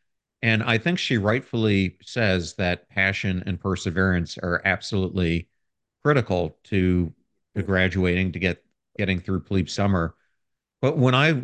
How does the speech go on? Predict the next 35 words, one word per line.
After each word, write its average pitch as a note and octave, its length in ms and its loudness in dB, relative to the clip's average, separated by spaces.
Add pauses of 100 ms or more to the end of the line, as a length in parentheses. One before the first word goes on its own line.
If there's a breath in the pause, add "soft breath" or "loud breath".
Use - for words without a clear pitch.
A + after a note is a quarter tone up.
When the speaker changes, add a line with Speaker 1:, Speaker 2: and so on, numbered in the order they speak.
Speaker 1:
looked A#2+ 380 2
at F#2+ 180 2
it, F2+ 240 -2 (880)
I A2+ 140 4
thought B2+ 260 0
that A2 160 0
there G#2 200 2
was G2+ 240 2
a F#2 60 0
missing, G#2 680 0 (680)
two G#3 120 0
missing D3+ 380 0
ingredients, G2+ 800 0 (100)
um, E2 600 -2
on F2+ 460 4 (200)
what G2 160 0
I F#2 100 2
would F2+ 220 0
think F2+ 220 -4
of F2 240 -4
as F#2 200 -4
a E2+ 60 -8
triangle. E2+ 580 -4 (340)
One G#2+ 340 4
of A#2+ 80 6
them G#2 340 6
is F#2+ 200 0
an F#2 120 0
additional F2+ 460 -2
side, D#2 520 -4 (380)
which - 220 -2
is F#2+ 120 4
intentionality. F2 920 2 (500)
Speaker 2:
Mm-hmm. G#2 60 -2
Speaker 1:
And F2+ 420 2